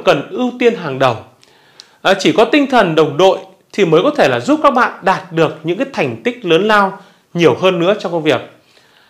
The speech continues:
Bên cạnh thuận lợi thì vẫn còn không ít những khó khăn, những trắc trở nó chào đón những người tuổi Sửu. Nhìn chung ấy, cơ hội thăng tiến vẫn chưa có nhiều. À, dù các bạn đã cố gắng đưa ra những kế hoạch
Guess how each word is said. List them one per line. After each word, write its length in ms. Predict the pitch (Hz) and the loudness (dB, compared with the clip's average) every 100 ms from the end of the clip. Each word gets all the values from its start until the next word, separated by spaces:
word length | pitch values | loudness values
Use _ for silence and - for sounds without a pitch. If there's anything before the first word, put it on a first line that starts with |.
| _ | _
Bên 180 | - 294 | 0 4
cạnh 120 | 302 233 | 4 4
thuận 160 | 226 | 4
lợi 240 | 233 220 - | 6 4 2
thì 100 | - | -4
vẫn 300 | 160 208 311 247 | -2 -2 0 2
còn 240 | 175 135 | 2 0
không 160 | 254 262 | -4 0
ít 140 | 311 320 | -2 -2
những 180 | 226 233 | -4 2
khó 220 | 208 208 | 0 2
khăn, 300 | 254 233 - | -4 -4 -6
những 180 | 196 226 | -4 -2
trắc 120 | 320 320 | -4 0
trở 340 | 180 120 110 131 _ _ _ _ _ | 2 2 0 -8 _ _ _ _ _
nó 80 | 170 | -6
chào 240 | 190 196 139 | 0 0 2
đón 220 | 131 170 | 0 0
những 100 | 240 | -2
người 80 | 175 | -2
tuổi 120 | 117 | -2
Sửu. 340 | - 113 110 - _ _ _ _ | -4 -6 -8 -14 _ _ _ _
Nhìn 140 | 226 226 | -2 2
chung 180 | 294 269 | 2 2
ấy, 140 | 285 - - _ _ | 0 -4 -14 _ _
cơ 120 | 262 | 4
hội 260 | 269 233 - | 8 6 4
thăng 200 | 269 269 254 | -2 -2 2
tiến 280 | 202 262 | 2 2
vẫn 160 | 214 254 254 | -2 -4 -4
chưa 240 | - 277 269 | 0 2 2
có 260 | 226 175 240 - | 0 0 -2 -2
nhiều. 360 | 185 156 107 101 _ _ _ _ _ | 2 2 2 -6 _ _ _ _ _
À, 100 | 190 | -4
dù 160 | 185 208 | 2 2
các 140 | 262 | 4
bạn 240 | 262 226 170 | 4 2 2
đã 160 | 220 214 | 2 4
cố 140 | 240 | 4
gắng 360 | 233 208 302 247 | 4 2 -2 2
đưa 140 | 254 | 2
ra 240 | 240 240 | 4 0
những 280 | 233 208 240 | -2 -4 0
kế 80 | 226 | 2
hoạch 160 | 254 | 2